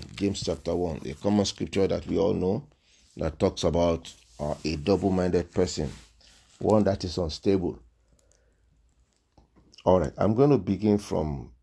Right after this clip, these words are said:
verse five, so as to make it, uh, meaningful to us. So he says from verse five, James chapter one from verse five,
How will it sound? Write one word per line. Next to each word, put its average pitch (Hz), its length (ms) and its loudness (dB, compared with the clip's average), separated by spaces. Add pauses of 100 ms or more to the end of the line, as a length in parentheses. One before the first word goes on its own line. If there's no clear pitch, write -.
verse 73 280 -6
five, 80 300 -2 (460)
so 87 220 -2
as - 240 -8 (460)
to 80 160 4
make 92 300 4
it, 85 200 -6
uh, 80 120 2
meaningful 85 500 0
to 76 160 -4
us. 73 240 -6 (640)
So 165 180 4
he 135 80 6
says 143 480 2
from 92 240 0
verse 92 200 0
five, 85 280 2
James 104 240 -2
chapter 85 260 0
one 95 160 0
from 78 240 -6
verse 71 200 -6
five, 71 300 -8